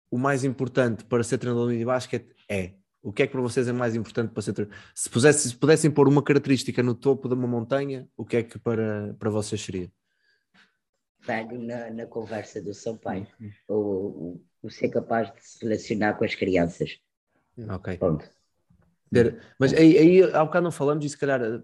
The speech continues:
Speaker 1: po-, podemos aprofundar aqui um bocadinho pa-, para terminar. Ah, eu, por exemplo, relaciono-me muito bem com, com crianças,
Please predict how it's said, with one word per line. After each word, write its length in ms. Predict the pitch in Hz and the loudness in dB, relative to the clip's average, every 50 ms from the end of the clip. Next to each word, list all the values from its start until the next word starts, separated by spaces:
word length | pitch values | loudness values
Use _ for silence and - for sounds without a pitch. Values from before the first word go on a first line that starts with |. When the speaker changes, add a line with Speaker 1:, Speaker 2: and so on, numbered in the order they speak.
| _ | _
Speaker 1:
po-, 160 | - 113 - | -4 -4 -4
podemos 320 | 95 - _ 113 117 113 113 | -6 -6 _ 0 0 0 0
aprofundar 320 | 107 - - 113 117 113 | 0 -2 -4 -2 0 0
aqui 140 | 110 - 120 | 0 0 -2
um 40 | 110 | -2
bocadinho 320 | 107 - 107 110 110 104 | -2 -2 -2 -2 -2 -2
pa-, 240 | 110 113 107 104 101 | -2 -2 -2 -2 -2
para 140 | 104 107 98 | -2 -4 -6
terminar. 460 | - - 110 104 98 95 85 85 - _ - - - - _ - | -4 -4 -4 -4 -4 -4 -6 -8 -10 _ -20 -20 -20 -20 _ 0
Ah, 320 | 113 113 107 107 107 - - - - _ _ _ | 2 4 6 6 4 4 0 -4 -14 _ _ _
eu, 140 | - 143 151 | 4 4 4
por 120 | 147 - | 4 2
exemplo, 420 | 143 131 139 123 104 - - 147 - - _ 120 113 110 - - _ _ _ _ _ _ _ _ | 2 4 2 2 2 -2 -6 -14 -18 -14 _ -10 -10 -10 -10 -14 _ _ _ _ _ _ _ _
relaciono-me 640 | - - 139 135 - - 147 135 135 127 123 123 - - - | -4 -2 -2 0 2 4 4 4 4 2 0 -2 -4 -8 -8
muito 340 | 135 131 147 160 156 151 147 | -4 -2 0 0 -2 -2 0
bem 200 | 127 139 135 127 | 0 2 2 0
com, 540 | 113 - 123 117 113 110 107 107 101 104 107 113 | -2 -4 -4 -4 -4 -4 -6 -8 -8 -10 -12 -4
com 160 | - 117 110 | -2 -2 -2
crianças, 640 | 107 113 110 107 104 101 101 101 - 113 113 - - | 0 2 2 2 2 2 0 -4 -8 -12 -14 -16 -18